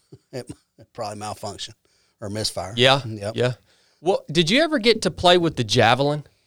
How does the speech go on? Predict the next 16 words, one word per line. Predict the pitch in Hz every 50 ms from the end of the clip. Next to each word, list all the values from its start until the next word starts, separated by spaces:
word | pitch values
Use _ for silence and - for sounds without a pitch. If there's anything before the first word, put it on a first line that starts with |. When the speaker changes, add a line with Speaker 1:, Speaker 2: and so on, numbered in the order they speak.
| _ _ _ _ _ _ _ _ - - - - - _ _
Speaker 1:
Uh, | 143 147 156 156 151 147 147 151 - - _
I've | - 147 147
never | 160 165 170 160 147
shot | - - 165 160 143
a | 139
live | 135 135 135 139 135
javelin. | 120 135 131 120 110 98 95 - - - - - - - - -
Speaker 2:
I | 127
Speaker 1:
I |
Speaker 2:
haven't | 147 170 156 - 139
Speaker 1:
mean, | 143 139
we | 139
Speaker 2:
either. | 135
Speaker 1:
did | 135 139 131
all | 127 127 127 123
the, | 113 110 104 98